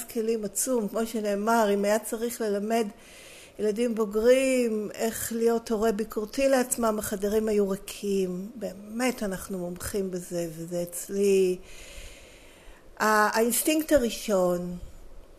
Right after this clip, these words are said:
שמעתי שאומרים שב-A C A אנחנו חסרונים לגובה-, לגבי האינסטינקט הראשון, התגובה הראשונה, אבל לא לגבי התגובה אליו. התגובה אל האינסטינקט, כן, התגובה השנייה. אוקיי, אני מרגישה שמשהו לא בסדר,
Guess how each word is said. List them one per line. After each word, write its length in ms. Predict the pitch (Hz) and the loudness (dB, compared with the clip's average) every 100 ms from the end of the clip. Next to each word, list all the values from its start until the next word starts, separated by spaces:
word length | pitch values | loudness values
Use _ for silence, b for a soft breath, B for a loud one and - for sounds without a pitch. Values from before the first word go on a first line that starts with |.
| - | -14
שמעתי 500 | - 208 220 220 233 | -6 0 0 0 -4
שאומרים 640 | - 202 208 226 220 208 | 0 0 4 6 6 6
שב-A 460 | 196 202 190 226 - | 0 0 2 2 4
C 40 | |
A 60 | 247 | 2
אנחנו 280 | 233 - 220 | 2 -2 -6
חסרונים 640 | 202 - 240 254 262 240 | -4 2 6 6 6 4
לגובה-, 420 | 190 190 196 220 214 | 2 4 6 6 6
לגבי 380 | 202 202 185 | 4 4 6
האינסטינקט 640 | 226 214 202 - 247 226 214 | 6 6 2 -2 -2 0 0
הראשון, 520 | 202 202 302 302 220 | 0 0 4 4 4
התגובה 420 | 185 190 202 226 | -2 -4 2 4
הראשונה, 480 | 208 208 240 262 302 | 4 -2 -4 -2 -2
אבל 180 | 240 226 | 0 2
לא 160 | 240 | 4
לגבי 380 | 269 233 202 240 | 2 2 2 4
התגובה 500 | 233 180 196 208 202 | 4 2 -2 2 4
אליו. 320 | 190 185 165 160 - - B B B B | 6 4 2 -2 -14 -18 B B B B
התגובה 520 | 165 196 180 190 208 185 | -12 -6 -2 6 8 8
אל 100 | 160 | 4
האינסטינקט, 800 | 160 156 - - 151 151 147 - - | -2 -4 -8 -6 -4 -4 -6 -14 -10
כן, 160 | 180 | -4
התגובה 460 | 180 175 185 175 190 | -4 -4 -6 0 0
השנייה. 460 | 185 - 202 180 190 | 0 -2 2 2 2
אוקיי, 320 | 208 220 156 B 302 B B B | 0 0 -2 B -12 B B B
אני 120 | 202 | -2
מרגישה 440 | 196 190 190 - 226 | 2 0 0 2 2
שמשהו 420 | 220 208 208 208 | 2 -2 0 2
לא 120 | 202 | 2
בסדר, 800 | 196 - - 277 285 220 220 240 | 2 -2 2 4 4 4 4 4